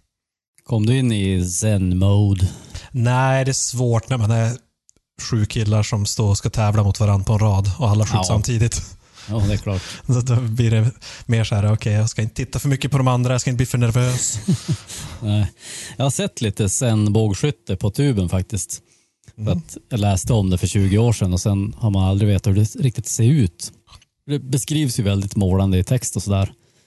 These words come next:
Speaker 1: Men det är s-, det, bågen är ju helt konstig.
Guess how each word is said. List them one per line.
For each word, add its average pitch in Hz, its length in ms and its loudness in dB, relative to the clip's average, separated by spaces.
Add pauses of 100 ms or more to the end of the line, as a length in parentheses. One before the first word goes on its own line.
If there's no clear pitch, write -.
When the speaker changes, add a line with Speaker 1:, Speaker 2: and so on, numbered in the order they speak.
(440)
Speaker 1:
Men 101 200 0
det 113 80 2
är 107 40 2
s-, - 320 -4 (320)
det, 127 140 -16 (340)
bågen 131 500 0
är 113 60 0
ju 110 100 0
helt 104 640 -4 (200)
konstig. 117 480 0